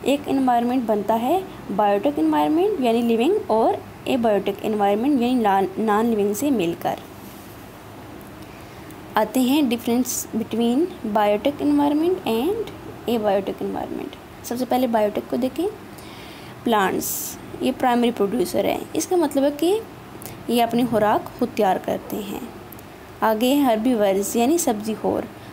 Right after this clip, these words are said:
वो animals जो पौधे खाते हैं उनको हर्बीवर्स कहते हैं, जैसे cow। carnivores यानी गोश्त खोर। वो animals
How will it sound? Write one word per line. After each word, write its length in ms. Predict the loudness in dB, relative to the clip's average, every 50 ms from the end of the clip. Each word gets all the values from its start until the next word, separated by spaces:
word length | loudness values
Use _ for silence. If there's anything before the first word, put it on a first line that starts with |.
| -14 -8 -4
वो 220 | 0 2 4 4 4
animals 560 | 4 4 4 4 4 4 4 2 2 -2 -4
जो 300 | -4 0 2 2 2 2 0 -4 -10 -16 -16 -16 -16 -16 -14 -14 -16 -14 -6 0
पौधे 260 | 2 2 2 2 2
खाते 380 | 0 2 0 0 2 2 0 0
हैं 240 | 2 2 2 2 0 -2 -4 -14 -16 -18 -18 -18 -18 -18 -16 -16 -16 -16 -16 -16 -16 -16 -16 -10 -4 0
उनको 320 | 0 0 2 2 2 0
हर्बीवर्स 560 | 2 2 2 2 2 2 2 2 2 2 0
कहते 300 | 0 0 0 0 2 2
हैं, 120 | 0 2 2
जैसे 280 | 2 2 2 0 -2 -2 0
cow। 220 | 2 2 2 2 0 -2 -6 -12 -16 -16 -18 -18 -18 -18 -18 -18 -16 -16 -16 -16 -16 -16 -16 -16 -16 -16 -16 -18 -16 -16 -16 -16 -16 -16 -16 -16 -16 -16 -16 -16 -16 -16 -16 -16 -16 -16 -16 -16 -16 -16 -16 -16 -16 -16 -16 -16 -16 -16 -16 -16 -16 -18 -18 -18 -18 -18 -16 -16 -16 -16 -16 -10 -4 0
carnivores 680 | 2 4 4 4 4 4 4 4 4 4 2 0 -4 -10 -12 -12 -12 -10 -4 0
यानी 240 | 2 4 4 4
गोश्त 400 | 4 4 4 4 4 2 0 -4
खोर। 300 | -4 -2 0 0 0 0 -2 -4 -14 -16 -18 -18 -18 -18 -18 -16 -12 -8
वो 320 | -4 0 2 2 4 4 4
animals 640 | 4 4 4 4 4 4 4 4 4 4 2 0 -4